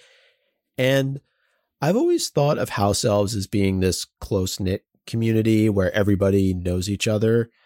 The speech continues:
And maybe that's a mistake on my part, but then I was thinking even further, and, you know, we're talking about, at least in this case, two pureblood fam-,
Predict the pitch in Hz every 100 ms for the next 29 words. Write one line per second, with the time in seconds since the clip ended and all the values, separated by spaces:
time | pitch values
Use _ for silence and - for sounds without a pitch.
0 | _ _ _ _ _ _ - 110 95 -
1 | - 104 95 90 - 82 - 90 98 95
2 | 95 - 104 101 104 - 90 90 - _
3 | _ _ - 107 131 131 123 - 120 104
4 | 110 98 95 92 - 180 175 131 120 123
5 | 117 110 110 104 _ - 131 110 - 127
6 | - 135 110 95 95 92 98 _ _ _
7 | 101 95 107 - 90 92 - 104 90 -
8 | - - 101 98 - 90 90 98 98 -
9 | 104 107